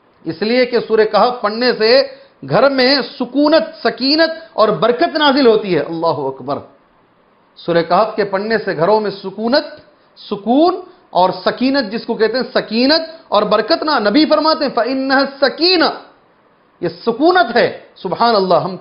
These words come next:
कितने परेशान हैं, मुसलमान कितना परेशान है, सब है मगर सुकून नहीं है, peace of mind नहीं है। peace of mind, इसके लिए क्या क्या नहीं करता है आदमी।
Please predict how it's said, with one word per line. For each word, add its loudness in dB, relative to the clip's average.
कितने -6
परेशान -6
हैं, -18
मुसलमान 2
कितना 0
परेशान 2
है, -4
सब 2
है 2
मगर -4
सुकून -8
नहीं -6
है, -12
peace -4
of 0
mind 0
नहीं -6
है। -18
peace -6
of 0
mind, -2
इसके -10
लिए -2
क्या 0
क्या -4
नहीं -8
करता -6
है -6
आदमी। -14